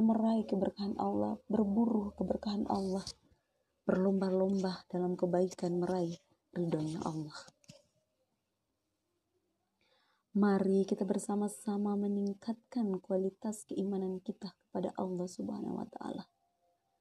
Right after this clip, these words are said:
agar kita mampu menjalankannya bukan hanya pada bulan-bulan, bukan hanya pada bulan Ramadan, namun pada bulan-bulan lainnya.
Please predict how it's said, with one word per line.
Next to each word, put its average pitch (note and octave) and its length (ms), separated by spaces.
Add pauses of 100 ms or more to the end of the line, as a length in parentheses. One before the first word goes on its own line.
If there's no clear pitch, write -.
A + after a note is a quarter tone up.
(1300)
agar F#3+ 640 (640)
kita G#3 240
mampu A3 880
menjalankannya G#3 880 (1200)
bukan F3 240 (160)
hanya F#3+ 320
pada G3 240
bulan-bulan, G#3+ 1120 (960)
bukan F#3+ 320
hanya G3+ 240
pada G3 240
bulan G#3+ 320
Ramadan, F3+ 640
namun F3 320
pada F3 240
bulan-bulan E3+ 800
lainnya. - 400